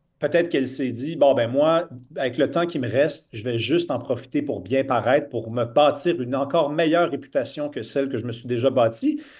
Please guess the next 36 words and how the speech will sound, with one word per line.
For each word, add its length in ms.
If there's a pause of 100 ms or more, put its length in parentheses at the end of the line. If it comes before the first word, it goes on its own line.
(160)
et 80
que 60
je 100
m'en 200
vais. 360
Donc, 260
l'équipe 540
passe 300
pas 280
avant 460
ma 120
réputation, 600
passe 240
pas 120
avant 200
mon 160
intérêt 300
personnel. 380
Moi, 100
je 80
me 40
ramasse 360
dans 80
le 80
secteur 340
privé, 400
après, 380 (220)
peut-être 300
dans 120
une 160
carrière 400
dans 120
les 120
médias. 500 (300)
J'ai, 140
donc, 360